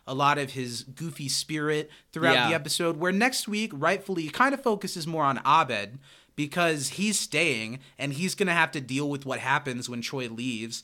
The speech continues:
Speaker 1: while Choi is just gone, and we kind of get to make up what he, we think he's doing.
Speaker 2: Totally.
Speaker 1: Uh, I, I feel like this episode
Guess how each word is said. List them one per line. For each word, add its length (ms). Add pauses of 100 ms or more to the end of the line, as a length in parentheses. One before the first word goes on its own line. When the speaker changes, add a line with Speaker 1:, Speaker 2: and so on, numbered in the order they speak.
(240)
Speaker 1:
while 200
Choi 300
is 140
just 200
gone, 300
and 80
we 80
kind 180
of 80
get 120
to 60
make 280
up 180
what 120
he, 200
we 180
think 240
he's 200
doing. 400 (140)
Speaker 2:
Totally. 420
Speaker 1:
Uh, 60
I, 280
I 40
feel 180
like 140
this 160
episode 560